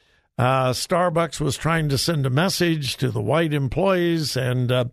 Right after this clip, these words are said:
she was fired, and her contention was she was fired because she was white.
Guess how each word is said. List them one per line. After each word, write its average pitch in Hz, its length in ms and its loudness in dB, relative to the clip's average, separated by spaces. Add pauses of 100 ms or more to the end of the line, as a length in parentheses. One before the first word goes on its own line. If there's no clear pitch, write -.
(520)
she - 160 0
was 180 180 0
fired, 202 340 2
and 175 140 0
her 170 160 0
contention 170 580 0
was 175 280 -2
she 175 120 -2
was 165 180 -4
fired 151 280 -2
because 135 300 -2
she 135 120 -2
was 139 220 -2
white. 247 520 -4